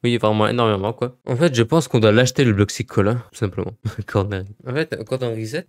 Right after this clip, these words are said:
attendez, on va reset. Vas-y, let's go, on va reset. Et donc, euh, d'accord, j'ai regardé les trucs qu'on a eu, en fait, qu'on a acheté à partir de l'ordinateur. Et du coup, ouais, je pense que ça marche pas parce que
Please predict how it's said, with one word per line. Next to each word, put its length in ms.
attendez, 340
on 80
va 100
reset. 280
Vas-y, 180
let's 220
go, 320
on 80
va 100
reset. 300
Et 100
donc, 280
euh, 140
d'accord, 240
j'ai 140
regardé 360
les 160
trucs 320
qu'on 220
a 80
eu, 80
en 80
fait, 160
qu'on 160
a 40
acheté 280
à 20
partir 240
de 60
l'ordinateur. 480
Et 40
du 140
coup, 120
ouais, 200
je 80
pense 160
que 100
ça 120
marche 180
pas 120
parce 180
que 260